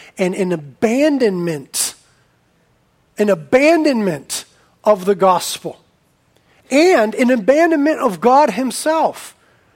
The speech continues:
Wh-, what did Paul say in verse six? "I am shocked you are turning away so soon from God." It's not that they were just turning away from a certain theology or ideology or one singular truth.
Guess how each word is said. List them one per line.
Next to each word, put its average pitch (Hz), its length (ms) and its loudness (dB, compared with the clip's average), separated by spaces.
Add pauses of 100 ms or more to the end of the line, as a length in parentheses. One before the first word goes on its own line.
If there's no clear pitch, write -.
(260)
Wh-, 269 400 -4
what 277 120 2
did 269 140 -2
Paul 254 200 2
say 254 500 0
in 226 140 -2
verse 233 200 -4
six? 302 160 -4
"I 254 180 0
am 285 80 2
shocked 247 380 0
you 254 80 0
are 254 60 2
turning 262 400 -2
away 254 280 2
so 269 220 -2
soon 262 360 -2 (320)
from 285 400 0
God." 311 500 2 (500)
It's 262 160 0
not 349 140 4
that 311 80 0
they 311 140 4
were 269 60 2
just 254 220 -6
turning 269 300 2
away 254 220 4
from 254 160 -2
a 214 40 -4
certain 262 260 -2
theology 240 720 2
or 226 80 4
ideology 226 840 2
or 202 120 0
one 262 260 0
singular 254 400 0
truth. 294 300 -2